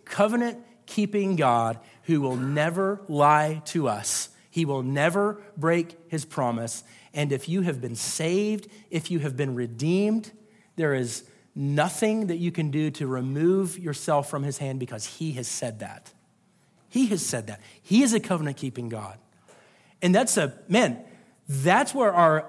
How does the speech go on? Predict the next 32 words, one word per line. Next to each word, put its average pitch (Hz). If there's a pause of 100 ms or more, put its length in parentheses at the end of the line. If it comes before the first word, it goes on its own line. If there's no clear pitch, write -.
that's 202
kind 311
of 190
like 151
a, 123 (120)
a 147
foundational 170
truth - (200)
in 170
our 226
hope 214
of 160
the 160
gospel, 170 (120)
right? 185 (1200)
That's, 202
that's 233
a, 190
that's 208
a 185
fundamental 269
truth, 202
is 165
that 175 (340)
I 240
have 262
hope 254 (160)
for 202
eternity 233
and 147
for 214
today 214